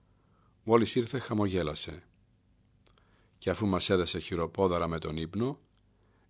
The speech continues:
έπραξε όλα όσα θέλησε, καταλερώνοντας σώμα και ψυχή με μολυσμούς και φαντασίες και εκκρίσεις. Θαυμαστό πράγμα,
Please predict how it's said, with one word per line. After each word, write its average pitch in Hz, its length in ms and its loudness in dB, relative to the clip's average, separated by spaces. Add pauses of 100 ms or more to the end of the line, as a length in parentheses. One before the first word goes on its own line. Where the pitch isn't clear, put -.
έπραξε 107 640 2 (120)
όλα 131 280 4
όσα 107 280 0
θέλησε, 80 720 -4 (800)
καταλερώνοντας 85 800 0
σώμα 98 420 -2
και 82 140 -6
ψυχή 85 520 -8 (540)
με 98 60 -4
μολυσμούς 87 680 -2 (280)
και 98 120 -4
φαντασίες 82 760 -4 (380)
και 87 140 -4
εκκρίσεις. - 840 -10 (1600)
Θαυμαστό 82 680 -2
πράγμα, 82 600 -4